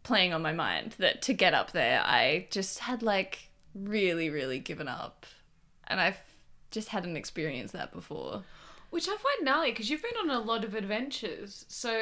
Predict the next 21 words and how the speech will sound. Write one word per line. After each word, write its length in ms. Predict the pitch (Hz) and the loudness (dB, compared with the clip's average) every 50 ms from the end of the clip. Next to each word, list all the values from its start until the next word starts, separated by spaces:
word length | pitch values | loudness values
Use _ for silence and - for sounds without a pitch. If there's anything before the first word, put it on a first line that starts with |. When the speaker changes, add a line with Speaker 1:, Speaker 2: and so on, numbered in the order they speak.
| 214 208 208 202 185 - - - | 2 2 0 0 -2 -6 -8 -4
Speaker 1:
Mm. 540 | 233 233 220 226 220 202 185 165 131 117 220 | -2 0 0 0 0 0 -2 -2 -2 -2 0
Speaker 2:
like, 200 | 240 247 226 240 | 0 0 0 0
and 80 | 240 | 2
I 100 | 240 226 | 4 4
imagine, 520 | 233 233 226 220 214 214 214 214 233 226 226 | 4 4 4 4 2 2 2 0 -4 -2 -2
like, 220 | 208 202 196 - | -2 -2 -2 -2
you 160 | 202 196 196 | -2 -2 -2
leading 300 | 185 190 185 185 185 185 185 | 0 -2 -2 -2 -2 -4 -4
kids 320 | - - 294 247 233 247 | 0 2 2 2 2 0
as 100 | 226 190 | -4 -2
well 160 | 214 202 196 | 0 2 2
on 120 | 220 240 226 | 2 0 0
these 180 | 202 185 185 - | -2 -2 -4 -4
trips, 320 | - - 190 - - - | -4 -4 -4 -4 -4 -2
like, 220 | 196 180 185 180 - | -2 -2 -2 -2 -2
they 200 | 208 202 202 220 | -2 0 0 0
would 220 | 202 185 170 156 | 0 0 -2 -2
experience 680 | 156 - - - - 175 160 165 - - - - - - | -2 -4 -4 -4 -2 -2 -2 -4 -6 -8 -8 -8 -10 -8
this, 340 | - - - 180 - - | -8 -8 -6 -6 -6 -4
like, 220 | - - 180 - - | -4 -4 -4 -4 -8
in, 260 | 175 170 - - | -10 -8 -10 -12